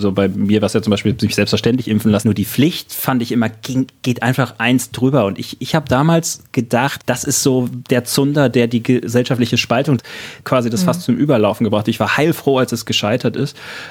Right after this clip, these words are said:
Speaker 1: Und ich finde auch im Nachhinein, wenn man mit den Leuten heute redet, da gibt's, da ist so viel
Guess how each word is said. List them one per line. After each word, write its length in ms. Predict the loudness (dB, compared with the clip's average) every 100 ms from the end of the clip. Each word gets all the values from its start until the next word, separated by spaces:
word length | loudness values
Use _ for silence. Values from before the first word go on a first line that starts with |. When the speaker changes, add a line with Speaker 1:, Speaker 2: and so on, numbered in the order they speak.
| -4
Speaker 1:
Und 200 | -2 0
ich 140 | -4 -8 -18
finde 400 | -2 0 0 0
auch 140 | 2
im 100 | 2
Nachhinein, 840 | 4 2 2 2 2 4 4 2 0 0
wenn 100 | 2
man 100 | 2
mit 140 | 2
den 80 | 2
Leuten 320 | 2 2 2
heute 400 | 2 2 2 2
redet, 380 | 2 2 2 2
da 40 |
gibt's, 360 | 0 0 -6 -6
da 100 | -4
ist 200 | -4 0
so 120 | 0
viel 640 | 0 -2 2 2 2 0